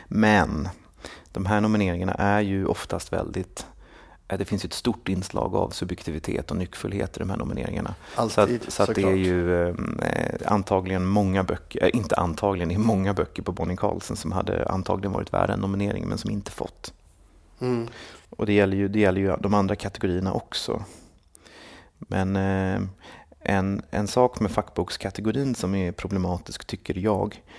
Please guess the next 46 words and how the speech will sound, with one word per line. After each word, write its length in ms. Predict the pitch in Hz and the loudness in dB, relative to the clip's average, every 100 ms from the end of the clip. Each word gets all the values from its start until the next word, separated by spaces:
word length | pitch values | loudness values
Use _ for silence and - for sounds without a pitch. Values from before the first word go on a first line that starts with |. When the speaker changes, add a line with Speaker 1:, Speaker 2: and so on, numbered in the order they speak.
| - - | -20 -10
Speaker 1:
är 140 | - 98 | 0 2
ju, 220 | 98 98 | 2 0
och 160 | - 107 | -2 0
det 80 | |
är 60 | 113 | 0
s-, 300 | - - - - - | 0 -6 -6 -6 -2
på 80 | 107 | -2
ett 140 | - | 0
sätt 160 | 90 - | -2 0
gäller 160 | 90 | 0
det 100 | 87 | 0
barn- 260 | 92 95 90 | 0 0 2
och 60 | |
ungdomsböckerna 580 | 90 85 92 87 - 104 | 0 -2 -4 -6 -6 -6
också, 240 | 101 - 95 | -4 -4 -4
för 220 | 85 - - - | -4 -6 -8 -8
det 160 | - 104 | -2 2
är 40 | |
att 100 | 87 | 2
man, 300 | 90 85 - - | 0 -4 -4 -4
att 140 | 92 | -2
man 140 | 95 | -2
jämför 260 | 95 87 90 | 0 -2 -4
äpplen 320 | 87 - 85 | -6 -4 -4
och 100 | 92 | -2
päron. 420 | 107 98 107 107 - - - - - | 2 2 2 -2 -6 -16 -18 -16 -2
I 80 | |
år 100 | 117 | 0
så 100 | 104 | 2
har 80 | 113 | 2
vi 80 | 98 | 4
en 120 | 90 | 2
fågelbok 760 | - 117 98 104 113 139 - - - | 2 2 2 0 0 0 0 -14 -8
som 180 | - | -2
är 40 | 104 | 0
nominerad, 500 | 98 95 - 65 - - | 0 0 -2 -4 -4 -6
och 80 | |
det 140 | 107 123 | -2 -2
är 80 | - - | -2 -6
säkert 360 | - 113 110 98 | -4 -2 -2 -2
en, 200 | 98 98 | -4 -2
en 340 | 98 95 95 | -2 -2 -4
fantastisk 540 | - 104 110 - - - | -4 -4 -4 -8 -10 -2
bok. 280 | 127 - - - - - - _ | -2 -2 -14 -20 -20 -20 -20 _
Men, 420 | 127 104 98 95 | -4 0 2 2
eh, 260 | 95 92 90 | 2 2 0